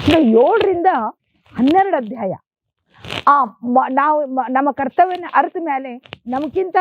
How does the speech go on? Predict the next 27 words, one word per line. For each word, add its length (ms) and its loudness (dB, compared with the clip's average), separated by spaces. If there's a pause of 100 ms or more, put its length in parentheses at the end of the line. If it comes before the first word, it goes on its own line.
ಒಂದು 160 -4
ಶಕ್ತಿ 380 -2
ಮೇಲೆ 280 2
ಅದ, 200 0 (600)
ನಮ್ಮನ್ನ 400 2
ನಡೆಸ್ತದ 500 0 (180)
ಅನ್ನೋದನ್ನ 440 -2
ನಾವು 240 -2
ಏನ್ 160 -6
ಮಾಡ್ತೇವಿ, 520 -4 (280)
ನಂಬುತ್ತೇವಿ, 760 0
ವಿಶ್ವಾಸ 460 0
ಇಡ್ತೇವಿ. 320 -8 (260)
ಆವಾಗ 360 2
ಭಕ್ತಿ 500 -6
ಯೋಗ 220 -4 (220)
ಅನ್ನೋದನ್ನ 360 -4
ಹೇಳ್ತದೆ. 380 -10 (100)
ಹಂಗ 120 -6 (120)
ಭಕ್ತಿ 300 -2
ಅಂದ್ರೆ 300 -2
ಏನು, 240 -4
ಯಾವ 240 0
ಭಕ್ತಿ 480 -4 (380)
ನಮಗ 420 4 (100)
ಶ್ರೇಷ್ಠದ 460 0 (480)
ಅನ್ನೋದು 400 2